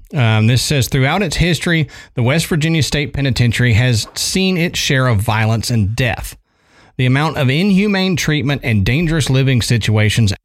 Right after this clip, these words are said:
actually led to the prison being named one of the top ten most violent correctional facilities by the U S Department of Justice." Now, this prison is probably as close to the cliche of, quote, "prisoners running the asylum"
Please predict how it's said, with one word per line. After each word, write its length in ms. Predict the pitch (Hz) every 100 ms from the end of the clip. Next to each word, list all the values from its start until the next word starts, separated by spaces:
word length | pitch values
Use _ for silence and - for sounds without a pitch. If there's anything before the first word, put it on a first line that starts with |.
| -
actually 400 | 147 175 - 196
led 460 | 147 151 139 120 117
to 80 | 127
the 80 | 113
prison 500 | - 156 143 147 127
being 300 | 135 123 120
named 320 | 127 131 107
one 280 | 113 139 131
of 100 | 110
the 100 | 104
top 500 | - - 117 - -
ten 320 | 156 143 127
most 220 | 123 104
violent 600 | 98 95 117 156 175 -
correctional 640 | - 131 127 147 - 165
facilities 800 | 131 147 - 160 151 110 95 95 - - _
by 120 | 127 117
the 100 | 113
U 300 | 117 139 156
S 160 | 143
Department 480 | - 120 123 110 120
of 100 | 104
Justice." 580 | 95 123 107 - - - _ _ _ _ _ - -
Now, 80 |
this 120 | 127 127
prison 380 | - 170 165 147
is 120 | 123
probably 520 | - 160 185 190 170
as 120 | 135
close 420 | - - 175 170
to 100 | -
the 80 | 131
cliche 720 | 123 - 175 - - 160 151 127
of, 220 | 123 123
quote, 280 | 139 127 -
"prisoners 520 | 143 160 147 139 120
running 320 | 131 131 120
the 100 | 113
asylum" 640 | 101 - 196 147 123 135